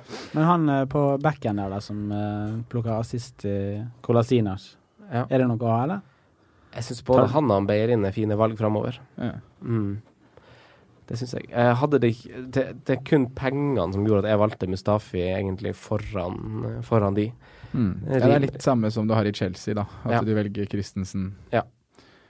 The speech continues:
Speaker 3: Og så hvis du velger Alonso og
Speaker 1: Men er det sånn
Speaker 3: Becker,
Speaker 1: Kolasinac, er det liksom, er det på
Speaker 3: så er det
Speaker 1: nivået
Speaker 3: målpoeng.
Speaker 1: til liksom Aspil Kueta? Er det liksom, det er såpass premium, da?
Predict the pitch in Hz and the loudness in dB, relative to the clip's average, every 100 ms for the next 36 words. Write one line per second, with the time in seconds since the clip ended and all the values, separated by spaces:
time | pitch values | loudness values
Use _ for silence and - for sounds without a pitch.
0 | _ _ _ _ - 113 107 101 107 101 | _ _ _ _ -14 -4 -2 0 -2 -2
1 | 98 117 117 - - 107 98 - 107 101 | -4 -4 -12 -12 -6 -2 -2 -4 -6 -4
2 | 101 101 104 _ _ _ - 107 135 131 | -4 -6 -10 _ _ _ -4 2 4 4
3 | 113 131 120 131 120 135 127 113 127 127 | 2 0 4 4 4 4 4 2 2 4
4 | 117 117 120 110 107 - 131 120 117 120 | 4 2 0 -2 -4 -4 2 2 4 4
5 | 113 101 117 117 110 101 113 107 107 107 | 6 6 6 4 2 0 -2 -2 -2 -4
6 | - 104 101 101 101 98 - - 101 98 | -4 -4 -4 -4 -4 -8 -12 -10 -10 -8
7 | 107 104 104 - 104 107 107 104 104 98 | -8 -6 -6 -8 -4 -2 -2 -4 -4 -6
8 | 101 _ _ _ _ _ 117 120 117 107 | -8 _ _ _ _ _ -2 -2 -2 0
9 | 104 113 113 104 98 104 | 0 2 4 2 -2 -4